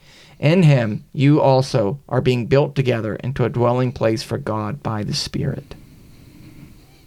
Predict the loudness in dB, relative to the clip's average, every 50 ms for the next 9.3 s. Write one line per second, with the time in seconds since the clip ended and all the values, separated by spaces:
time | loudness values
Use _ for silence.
0 | -20 _ _ _ _ _ _ _ _ _ -20 -8 -6 -4 0 2 2 4 6 6
1 | 6 6 4 4 4 4 4 4 4 2 0 -4 -10 -18 -20 -20 -20 -16 -10 -2
2 | 2 2 4 4 4 2 0 -2 -4 -8 -10 -10 -12 -2 2 4 6 6 6 6
3 | 6 6 4 2 -2 -8 -20 _ _ 2 4 4 4 4 0 -2 0 0 0 0
4 | 0 0 -2 -4 -4 -8 -14 _ _ -12 -10 -4 0 2 4 6 6 6 6 4
5 | 4 4 4 6 4 4 4 2 -2 -6 -10 -16 _ _ _ _ 0 2 4 4
6 | 4 2 0 -4 _ _ _ _ _ _ _ _ _ _ -20 -20 -20 -8 0 2
7 | 4 4 4 4 4 4 2 2 2 -2 -6 -12 -18 -20 -20 _ _ -6 -2 0
8 | 0 0 2 2 4 4 4 2 0 0 0 2 2 4 4 4 6 6 6 6
9 | 4 2 0 -2 -4